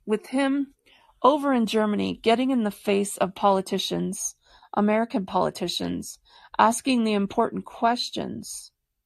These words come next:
about what happened with Nord Stream and the Nord Stream pipeline,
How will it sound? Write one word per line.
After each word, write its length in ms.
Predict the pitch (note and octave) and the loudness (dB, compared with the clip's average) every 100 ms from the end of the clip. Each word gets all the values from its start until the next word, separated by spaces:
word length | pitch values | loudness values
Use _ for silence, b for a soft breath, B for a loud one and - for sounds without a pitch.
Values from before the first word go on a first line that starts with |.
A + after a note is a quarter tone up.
| _ _ _ _ - | _ _ _ _ -4
about 300 | F#3+ F#3+ - | 2 4 4
what 140 | F#3+ | 0
happened 400 | F#3+ F#3 - F#3+ | 0 -2 -2 -4
with 140 | F3+ F3+ | -4 -2
Nord 240 | F3+ F3+ | -4 -4
Stream 440 | - F#3 D#3+ F#3+ G#3 _ _ _ _ b b b b - | -6 -6 -6 -6 -8 _ _ _ _ b b b b -6
and 160 | F#3+ F#3+ | -2 0
the 60 | |
Nord 240 | F#3+ F#3 - | 2 0 -2
Stream 280 | - F#3 | -2 -2
pipeline, 680 | F3+ F3+ E3+ E3 D#3+ F3+ G3+ | -2 -2 -2 -2 -2 -2 -4